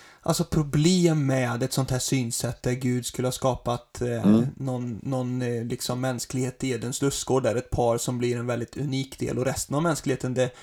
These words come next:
Speaker 1: det verkar ju som att Gud inte brydde sig om dem så mycket, eller vad man ska säga också då.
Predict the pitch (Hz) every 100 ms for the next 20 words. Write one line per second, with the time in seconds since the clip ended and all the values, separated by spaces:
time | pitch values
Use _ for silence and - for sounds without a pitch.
0 | - - _ - 127 156 - 143 139 -
1 | 127 131 127 127 127 123 - 127 185 180
2 | 107 120 127 123 - - 107 110 127 123
3 | 117 123 135 131 117 120 - - 156 143